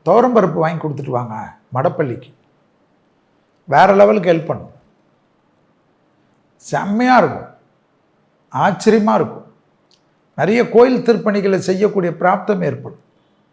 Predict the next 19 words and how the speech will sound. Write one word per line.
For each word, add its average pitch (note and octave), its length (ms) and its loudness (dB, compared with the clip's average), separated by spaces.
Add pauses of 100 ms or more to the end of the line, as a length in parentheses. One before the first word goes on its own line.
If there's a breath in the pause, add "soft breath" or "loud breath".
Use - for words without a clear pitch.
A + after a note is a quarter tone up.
(1080)
மிதுனத்துக்கு D#3+ 560 -6 (920)
தேக G#3 340 6
ஆரோக்கியம் A#3 340 6
கண்டிப்பா G#3 380 4
பார்த்துக்கணும். F3 500 -4 (1200)
அந்யோன்யம் A#3 460 0
அதிகரிக்கும் E3+ 520 0
குடும்பத்துல. F3 500 -4 (1500)
பெற்றோர் A3+ 460 6
பெரியவர்களுக்கு G3 720 2
இருந்த F3+ 260 0
பிரச்சனை F3+ 680 -4
தீரும். - 440 -8 (1160)
பிள்ளைகள் A#3+ 380 2
விஷயத்தில் F#3+ 460 -2
டக்கு F#3+ 300 -2
டக்குன்னு A3+ 220 2
நல்லது G3+ 420 0
நடக்கும். C3+ 400 -8